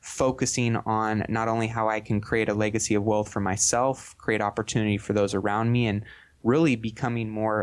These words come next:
of a coach and mentor now, of passing that on to others who, you know, may be a little bit lost or not have a clear vision of what they can create in their life. And,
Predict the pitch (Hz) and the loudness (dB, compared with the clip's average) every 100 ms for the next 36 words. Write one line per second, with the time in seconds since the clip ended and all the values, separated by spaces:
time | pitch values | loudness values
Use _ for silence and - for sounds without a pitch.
0 | - 101 - - 117 - 98 101 127 - | 0 -4 -4 -2 -2 -2 -2 0 0 0
1 | 107 98 95 95 - - 113 113 - 104 | 0 0 -2 -4 -8 -6 -4 -2 -2 0
2 | 95 101 101 101 - 95 95 - - - | 0 0 0 -2 0 2 2 -2 -20 -8
3 | - 139 123 104 104 - 113 107 101 - | -2 0 2 2 0 -4 -2 -2 -4 -8
4 | - _ - 113 110 110 110 110 107 104 | -20 _ -6 -2 0 0 0 0 0 0
5 | 104 107 104 98 - 123 139 - 110 107 | 2 2 0 0 2 2 2 0 -2 0
6 | 110 107 117 107 107 - 117 113 107 - | -2 -4 -4 -4 -4 -2 2 2 0 -4
7 | _ 117 131 131 123 113 104 113 117 117 | _ -2 0 2 2 0 -2 0 0 0
8 | 113 - 107 104 120 104 104 101 104 107 | -2 -2 -4 0 0 0 0 0 0 0
9 | 110 - 98 95 | -4 -4 -4 -4